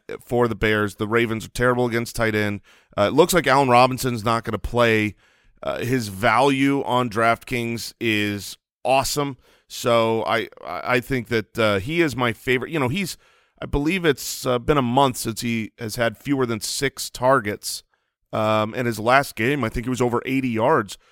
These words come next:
So to get a, a, a cheapie, uh, I'm a big fan. Thirty-four hundred on DraftKings.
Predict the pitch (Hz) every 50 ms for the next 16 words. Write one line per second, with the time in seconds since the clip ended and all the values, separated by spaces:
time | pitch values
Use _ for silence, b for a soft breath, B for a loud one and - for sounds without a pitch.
0 | _ _ - - - 123 123 120 113 110 98 123 131 147 131 113 101 92 - _
1 | - - 117 107 104 101 - - - _ - - - 107 - - - - - 214
2 | 175 - 110 101 95 - _ _ _ _ _ _ _ _ - 135 127 117 117 -
3 | - - - - 123 131 131 131 131 131 127 123 120 120 117 113 104 95 - 143
4 | 113 - 135 120 104 - - 156 170 170 165 - - 151 135 113 127 113 98 92
5 | 95 92 90 95 95 92 - - - - _ _ -